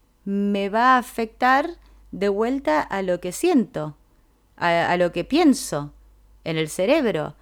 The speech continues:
que después va a tirar de nuevo la misma orden para seguir sintiendo lo que siento en ese chakra a través de ciertos síntomas, de ciertos malestares,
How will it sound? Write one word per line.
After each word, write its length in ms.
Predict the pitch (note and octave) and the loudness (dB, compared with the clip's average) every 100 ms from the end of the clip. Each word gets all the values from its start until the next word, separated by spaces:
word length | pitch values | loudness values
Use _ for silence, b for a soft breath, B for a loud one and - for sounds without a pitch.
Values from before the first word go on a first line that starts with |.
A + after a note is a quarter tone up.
| b b b _ - | b b b _ -2
que 160 | F3+ | 0
después 520 | F3 F3 - A#3+ C#4 | 0 -2 -2 0 0
va 80 | D4 | 0
a 80 | A#3+ | -4
tirar 460 | G3+ G#3+ B3 B3+ - | -2 0 2 0 -6
de 220 | F#3+ G3+ G#3+ | -6 -2 -2
nuevo 340 | A3+ B3 C4 | 0 0 0
la 160 | G#3+ G3 | -2 0
misma 460 | C4+ D4 C4+ B3+ | 0 2 2 2
orden 240 | C#4 D4 C4+ | 0 -2 -2
para 220 | F3+ F3 | -4 -4
seguir 320 | - G3 A3 | -4 -4 -4
sintiendo 600 | - G3+ G3 A#3 C4 C4+ | -2 -2 0 0 2 2
lo 160 | F#3+ E3+ | 0 -4
que 100 | E3+ | -6
siento 380 | - B3 C4 | -2 -2 0
en 120 | G#3 F#3+ | -2 -4
ese 260 | - F3+ | -8 -8
chakra 580 | - C#4+ - E3+ D#3 D#3 | 0 -2 0 -2 -2 -2
a 40 | D3+ | -4
través 320 | D#3 E3+ E3+ | -4 -4 -6
de 80 | D#3 | -8
ciertos 380 | E3+ D#3+ C#3+ | -8 -8 -8
síntomas, 520 | - A#3+ B3+ - D#3+ D3+ | -6 -2 0 0 -2 -4
de 80 | |
ciertos 320 | D3+ F3 F3 E3+ | -4 -6 -4 -4
malestares, 800 | D3+ D3+ - - A#3 F3 D#3+ | -4 -6 0 2 4 0 -6